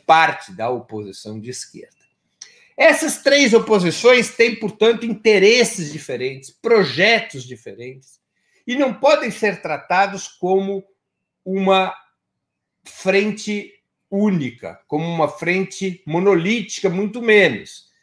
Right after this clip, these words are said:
São setores que operam politicamente de forma muito autônoma.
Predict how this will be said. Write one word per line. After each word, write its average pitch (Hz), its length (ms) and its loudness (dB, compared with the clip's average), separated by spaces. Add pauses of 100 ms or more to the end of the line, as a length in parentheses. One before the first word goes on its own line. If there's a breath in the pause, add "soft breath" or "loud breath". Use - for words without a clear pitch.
(280)
São 214 400 -2
setores 180 960 -8 (260)
que - 140 -4
operam 233 760 2
politicamente 143 1080 -8
de 123 200 -14
forma 147 400 -4
muito 135 500 -2
autônoma. 98 460 -16